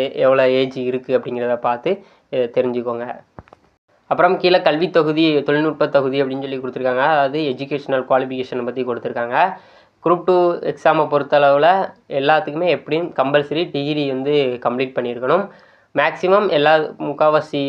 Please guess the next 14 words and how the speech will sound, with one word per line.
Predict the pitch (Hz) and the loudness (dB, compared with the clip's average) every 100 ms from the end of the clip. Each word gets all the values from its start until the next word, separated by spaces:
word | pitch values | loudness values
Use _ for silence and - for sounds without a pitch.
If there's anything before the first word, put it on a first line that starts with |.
| 135 | -2
போஸ்டிங்ஸ் | 143 143 151 147 | -4 -2 -6 -4
வந்து | 143 139 180 | -4 -2 0
ஏதாவது | 147 151 165 165 | 4 4 4 2
ஒரு | 143 139 | 2 0
டிகிரி | 135 135 143 | -4 -4 -2
வந்து | 139 143 | -2 -4
கம்ப்ளீட் | 135 135 135 | -6 -6 -4
பண்ற | 135 123 | -4 -4
மாதிரி | 120 127 127 | -2 -2 -2
இருக்கும். | 117 135 196 196 _ _ - | -2 -2 -2 -6 _ _ -14
மித்த | 143 180 170 | -4 2 4
சில | 156 156 156 | 2 2 2
போஸ்டிங்ஸ்க்கு | 151 151 151 156 151 147 139 | 4 0 0 -6 -6 -4 -4
வந்து | 131 165 | 0 2